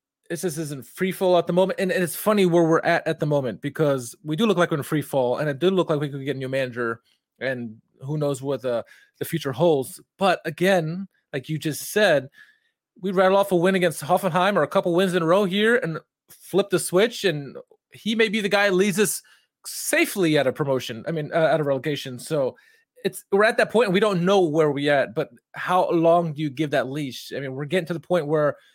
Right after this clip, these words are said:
point of no return, right? It's getting dangerously close to that. And I know probably realistically, we saw that in the year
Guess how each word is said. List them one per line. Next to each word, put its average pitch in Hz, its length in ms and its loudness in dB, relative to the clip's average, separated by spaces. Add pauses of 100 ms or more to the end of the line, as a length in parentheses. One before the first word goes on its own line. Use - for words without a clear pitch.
(140)
point 185 200 2
of 151 60 0
no 170 100 2
return, 156 520 0 (420)
right? 156 280 -4 (140)
It's 147 140 -14
getting 143 200 -6
dangerously 170 420 -2
close 156 240 -2
to 143 60 -12
that. 131 220 -2
And 139 120 -12 (300)
I 160 100 0
know 196 320 4
probably 180 560 2
realistically, 175 920 0 (300)
we 160 60 -2
saw 175 260 2
that 160 100 2
in 156 80 -6
the 156 80 -4
year 165 560 0